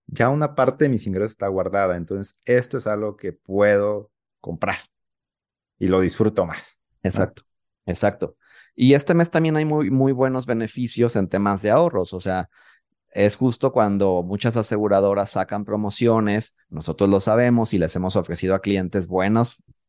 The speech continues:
Speaker 2: buenos deals para contratar planes de retiro, las becas, todo lo que nosotros hacemos. Eh, pues claro que es el mejor momento de hacerlo si ya lo venías planeando, porque es cuando más,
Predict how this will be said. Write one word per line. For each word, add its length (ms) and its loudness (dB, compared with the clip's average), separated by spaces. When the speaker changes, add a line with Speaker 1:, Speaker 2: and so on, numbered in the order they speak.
Speaker 2:
buenos 380 0
deals 520 2
para 240 2
contratar 600 -2
planes 340 -2
de 100 -4
retiro, 600 2
las 260 0
becas, 480 0
todo 140 2
lo 120 2
que 100 -10
nosotros 340 -10
hacemos. 560 -2
Eh, 680 2
pues 160 -4
claro 280 2
que 100 -6
es 100 -6
el 100 -2
mejor 300 -2
momento 400 0
de 60 4
hacerlo 340 -2
si 120 -12
ya 120 0
lo 120 0
venías 360 -8
planeando, 600 2
porque 240 -8
es 100 -6
cuando 260 0
más, 440 0